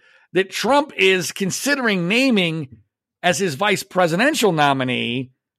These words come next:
Kari Lake. Now, politically, I don't understand this at all. Um, th-, this would be a terrible choice. Kari Lake, who I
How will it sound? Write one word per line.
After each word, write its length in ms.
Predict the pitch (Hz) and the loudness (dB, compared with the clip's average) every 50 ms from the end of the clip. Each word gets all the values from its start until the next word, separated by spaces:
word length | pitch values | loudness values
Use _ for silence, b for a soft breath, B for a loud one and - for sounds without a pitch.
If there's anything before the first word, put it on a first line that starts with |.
| _ _ _ | _ _ _
Kari 440 | - - - 262 254 240 226 214 202 | -12 -6 -2 0 2 4 4 4 4
Lake. 560 | 196 226 220 175 135 - - - - - - _ _ _ _ _ _ _ _ _ _ _ _ _ _ _ _ _ _ - _ _ _ _ _ _ _ _ _ _ | 4 4 2 2 0 -2 -10 -18 -20 -20 -20 _ _ _ _ _ _ _ _ _ _ _ _ _ _ _ _ _ _ -20 _ _ _ _ _ _ _ _ _ _
Now, 440 | - - 185 180 180 180 175 185 - _ _ _ _ _ _ _ _ _ _ _ _ _ _ | -8 -2 0 2 2 2 0 -2 -6 _ _ _ _ _ _ _ _ _ _ _ _ _ _
politically, 840 | - - 196 269 311 320 302 247 - 202 208 190 180 170 160 - _ _ - - - _ _ _ | -10 -6 -4 0 2 2 2 2 2 2 2 2 2 2 -2 -6 _ _ -20 -20 -20 _ _ _
I 140 | 170 170 196 | 2 2 4
don't 200 | 202 190 185 175 | 4 4 4 2
understand 500 | 160 151 143 - - 151 143 143 135 135 | 2 0 -2 -2 -2 -2 0 0 0 0
this 200 | 135 123 - - | -2 -4 -4 -4
at 120 | 120 127 | -4 -2
all. 520 | 127 120 123 123 123 127 123 127 143 - _ _ _ _ _ _ _ _ _ _ _ | -2 0 0 0 0 0 0 -2 -4 -10 _ _ _ _ _ _ _ _ _ _ _
Um, 440 | - 135 131 131 131 135 135 131 - _ _ _ _ _ _ _ - 139 | 0 2 4 4 4 2 0 -4 -8 _ _ _ _ _ _ _ -10 -8
th-, 180 | 156 165 - | -6 -6 -2
this 180 | 180 190 160 160 | -2 -2 0 0
would 100 | 185 160 | -2 0
be 100 | 151 143 | 0 -2
a 60 | 139 | -2
terrible 440 | - - 175 220 214 190 160 147 143 | 0 2 2 4 4 4 2 0 -2
choice. 560 | - - 135 127 120 120 127 123 - - - b b b b b b b b b b _ _ _ _ _ _ _ _ - | -2 -2 -2 0 0 0 -2 -4 -8 -12 -16 b b b b b b b b b b _ _ _ _ _ _ _ _ -2
Kari 260 | - 170 180 185 180 | 2 2 4 4 4
Lake, 260 | 165 170 170 160 127 | 4 2 2 2 0
who 140 | 123 139 135 | 0 2 2
I 260 | 131 127 120 110 101 | 2 2 0 -2 -6